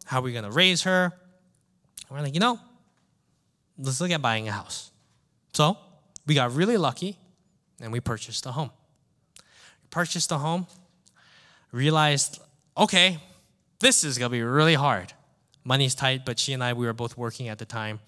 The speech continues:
So we're like, "You know, we got this. We can do this."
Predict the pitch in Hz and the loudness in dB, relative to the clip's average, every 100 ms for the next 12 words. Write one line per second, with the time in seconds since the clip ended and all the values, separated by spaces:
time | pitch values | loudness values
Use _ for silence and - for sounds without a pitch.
0 | - - - - - - 285 330 403 359 | -20 -20 -20 -20 -12 -6 -6 -2 0 2
1 | 349 302 311 107 98 107 143 - - - | 2 0 0 -4 -4 -8 -6 -6 -10 -18
2 | _ _ _ - 208 - 117 87 131 170 | _ _ _ -10 -8 -4 -6 -6 -8 -10
3 | - | -10